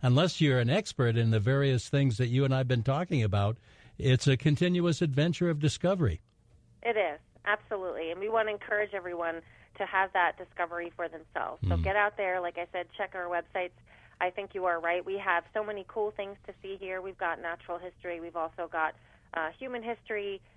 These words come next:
Speaker 2: Uh, we have native history in Colorado, and there's great opportunities out there to really enjoy what we've got going on in the state.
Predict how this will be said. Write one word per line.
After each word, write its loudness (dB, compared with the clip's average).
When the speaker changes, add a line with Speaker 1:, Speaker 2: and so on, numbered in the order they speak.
Speaker 2:
Uh, 0
we -8
have -2
native -4
history -6
in -10
Colorado, -4
and -8
there's -4
great -2
opportunities -6
out -8
there -8
to -12
really -8
enjoy -12
what -10
we've -16
got -8
going -12
on -10
in -14
the -16
state. -10